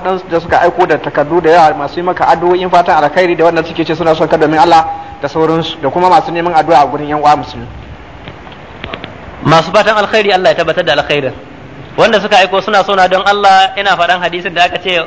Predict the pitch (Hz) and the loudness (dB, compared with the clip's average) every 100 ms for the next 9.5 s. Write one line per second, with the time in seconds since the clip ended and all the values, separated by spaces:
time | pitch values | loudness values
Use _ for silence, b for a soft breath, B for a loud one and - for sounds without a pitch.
0 | - 156 190 165 156 185 175 175 180 190 | -4 0 2 2 0 -4 0 0 2 0
1 | 170 170 175 156 151 170 151 143 143 143 | 2 0 0 -2 -2 -2 0 0 -2 -4
2 | 139 139 139 127 - B B B B 139 | -4 -2 -4 -4 -12 B B B B -4
3 | 156 165 208 208 214 196 190 202 214 185 | -2 0 0 -2 -2 -2 -2 0 0 0
4 | 165 214 190 180 180 - - - 185 196 | 0 2 4 4 2 -4 -18 -6 -2 2
5 | 185 156 185 185 196 175 156 160 165 160 | 2 2 2 0 -2 -2 0 0 -2 -2
6 | 151 143 147 127 - - B B - 214 | -2 0 -2 -2 -8 -16 B B -2 0
7 | 226 196 208 196 180 190 196 190 175 185 | 0 0 2 2 2 2 2 2 2 0
8 | 185 180 160 165 175 165 160 170 151 160 | 0 4 4 4 2 2 2 2 2 2
9 | 147 135 123 120 - | 2 0 -2 -2 -6